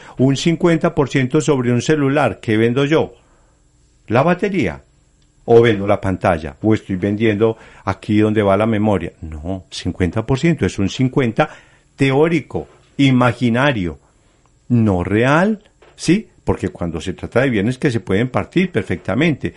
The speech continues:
pero un bien en estas características, un lote de mil ochocientos metros cuadrados, por decir cualquier ejemplo, aquí en Santa Elena, es un bien que no se puede dividir materialmente. Y lo más seguro, no alcanza a soportar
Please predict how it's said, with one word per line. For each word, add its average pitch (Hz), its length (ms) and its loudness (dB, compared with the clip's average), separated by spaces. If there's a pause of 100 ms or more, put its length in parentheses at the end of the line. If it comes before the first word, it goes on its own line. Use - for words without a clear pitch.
(180)
pero 131 280 2
un 123 260 2
bien 127 420 -2 (260)
en 120 160 2
estas 165 360 -2
características, 117 960 -4
un 101 180 -2
lote 151 320 4
de 107 80 0
mil 104 180 0
ochocientos 117 600 -2
metros 127 360 -2
cuadrados, 104 480 0 (140)
por 95 160 -4
decir 90 300 -6
cualquier 117 340 -4
ejemplo, 92 480 -6 (160)
aquí 120 320 0
en 123 100 2
Santa 139 300 -2
Elena, 156 300 0 (180)
es 98 220 -6
un 92 80 -2
bien 135 240 0 (100)
que 101 140 0
no 92 100 0
se 104 140 -2
puede 117 300 0
dividir 107 420 0 (160)
materialmente. 98 1400 -2 (340)
Y 104 140 0
lo 87 180 -2
más 87 180 -2
seguro, 143 420 2
no 101 160 0
alcanza 104 500 -4
a - 20 -8
soportar 104 600 -4